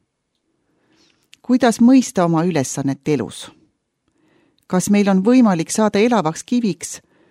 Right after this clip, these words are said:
või on meie igapäevane elu ainult ka-, kasutu ehitusprügi? Selle üle ei saa me ise otsustada. Olen pärit rahu armastavast ja heast perekonnast.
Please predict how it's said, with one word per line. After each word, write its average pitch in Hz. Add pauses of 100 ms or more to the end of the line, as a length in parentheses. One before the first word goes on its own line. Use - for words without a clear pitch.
(720)
või 196
on 175
meie 175
igapäevane 196
elu 208
ainult 175
ka-, - (260)
kasutu 214
ehitusprügi? 180 (640)
Selle 233
üle 220
ei 185
saa 214
me 190
ise 196
otsustada. 147 (1700)
Olen 180
pärit 214 (160)
rahu 226
armastavast 220
ja 147
heast 165
perekonnast. 131